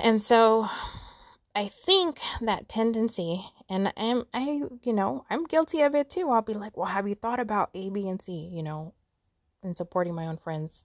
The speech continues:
through certain glow ups in their lives and toward certain goals. And before I get off all rambly and stuff,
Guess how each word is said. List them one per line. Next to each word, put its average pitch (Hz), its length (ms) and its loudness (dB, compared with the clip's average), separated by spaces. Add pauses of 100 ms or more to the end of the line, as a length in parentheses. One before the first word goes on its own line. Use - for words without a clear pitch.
(120)
through 156 140 -8
certain 160 400 -8 (640)
glow 165 300 0
ups - 240 -4
in 160 60 -10
their 151 120 -6
lives 156 400 -4
and 156 240 -10 (380)
toward 165 260 -2 (100)
certain 156 320 -6
goals. 143 340 -10 (1080)
And 196 100 -2
before 214 300 4
I 226 100 6
get 220 180 4
off 214 240 4
all 196 200 2
rambly 180 500 -2
and 160 120 -8
stuff, 165 360 -10